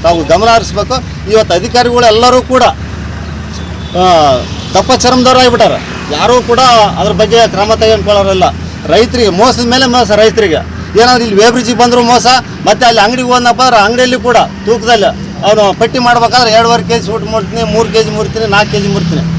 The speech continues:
ಅದನ್ನೂ ಮೋಸ. ಇದನ್ನು ಯಾವತ್ತು, ಅನೇಕ ವರ್ಷಗಳಿಂದ ಇದನ್ನು ತಡೆಯಕ್ಕಂತೂ ಆಗ್ತಾನೇ ಇಲ್ಲ.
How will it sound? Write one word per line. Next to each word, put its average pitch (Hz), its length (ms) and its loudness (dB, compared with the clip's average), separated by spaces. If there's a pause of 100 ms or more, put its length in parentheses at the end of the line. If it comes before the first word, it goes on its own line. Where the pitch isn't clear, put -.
(240)
ಅದನ್ನೂ 269 300 0
ಮೋಸ. 262 260 0 (720)
ಇದನ್ನು 247 200 0
ಯಾವತ್ತು, 202 540 2
ಅನೇಕ 262 340 2
ವರ್ಷಗಳಿಂದ 254 480 0
ಇದನ್ನು 240 300 -2
ತಡೆಯಕ್ಕಂತೂ 254 540 0
ಆಗ್ತಾನೇ 269 600 2
ಇಲ್ಲ. 254 120 2